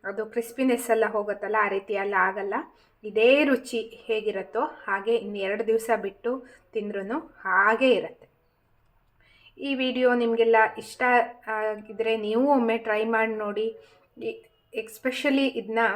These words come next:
ಈರುಳ್ಳಿ, ಆ, ಬೆಳ್ಳುಳ್ಳಿ ಎಲ್ಲ ತಿಂದೇ ಇರೋರು ಇರ್ತಾರಲ್ಲ, ಅವರಿಗೋಸ್ಕರ ಡೆಡಿಕೇಟ್ ಮಾಡ್ತಾ ಇದ್ದೀನಿ. ಮತ್ತು, ಆ, ನೀವು ಬೇಕಿದ್ರೆ ಸ್ವಲ್ಪ ಒಂದು, ಆ, ಮೂರ್ನಾಲ್ಕು ಚಮಚ ಆಗೋಷ್ಟು ಅಕ್ಕಿ ಹಿಟ್ಟನ್ನು ಸಹ ಹಾಕ್ಕೋಬೋದು.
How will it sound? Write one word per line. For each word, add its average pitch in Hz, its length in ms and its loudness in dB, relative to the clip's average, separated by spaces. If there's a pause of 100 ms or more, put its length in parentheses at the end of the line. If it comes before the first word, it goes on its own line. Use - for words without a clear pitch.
(1160)
ಈರುಳ್ಳಿ, 262 640 2
ಆ, 220 340 -6
ಬೆಳ್ಳುಳ್ಳಿ 220 400 2
ಎಲ್ಲ 214 180 4 (160)
ತಿಂದೇ 226 380 4
ಇರೋರು 208 280 4
ಇರ್ತಾರಲ್ಲ, 196 500 -8 (460)
ಅವರಿಗೋಸ್ಕರ 220 800 0
ಡೆಡಿಕೇಟ್ 202 540 -2
ಮಾಡ್ತಾ 190 360 -10
ಇದ್ದೀನಿ. 190 460 -10 (320)
ಮತ್ತು, 240 520 -4 (240)
ಆ, 233 260 -2
ನೀವು 247 220 2
ಬೇಕಿದ್ರೆ 240 400 0
ಸ್ವಲ್ಪ 226 300 -2
ಒಂದು, 233 320 -4
ಆ, 220 320 -16 (1200)
ಮೂರ್ನಾಲ್ಕು 262 640 4
ಚಮಚ 226 320 -8
ಆಗೋಷ್ಟು 220 580 0 (420)
ಅಕ್ಕಿ 269 300 0
ಹಿಟ್ಟನ್ನು 240 420 0
ಸಹ 220 320 -6
ಹಾಕ್ಕೋಬೋದು. 202 640 -6